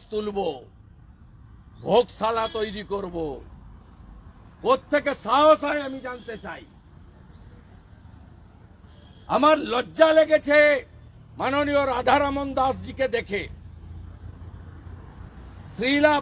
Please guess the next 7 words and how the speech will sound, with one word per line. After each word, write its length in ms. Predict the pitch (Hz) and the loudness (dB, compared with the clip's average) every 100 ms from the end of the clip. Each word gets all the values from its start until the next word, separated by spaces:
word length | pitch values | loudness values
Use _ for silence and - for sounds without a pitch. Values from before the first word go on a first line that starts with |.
| 254 | 2
প্রভুপাদ 500 | 254 302 294 294 285 311 339 - - - - - - | 4 4 4 6 8 8 6 -2 -14 -16 -16 -16 -12
ইস্কন 420 | 254 269 - 294 285 277 | -12 -10 -4 -2 -2 -2
তৈরি 240 | 277 285 269 | -4 -4 -4
করেছেন 420 | 269 262 226 208 - - - - - - | -4 -4 -6 -8 -8 -16 -18 -18 -18 -16
শ্রী 180 | - 247 220 | -8 -8 -2
চৈতন্যদেবের 840 | 247 254 277 277 269 254 247 254 240 | 0 0 -2 -6 -4 -2 -2 -2 -2
ভাবধারায়। 560 | 196 214 160 185 151 | -4 -6 -6 -10 -10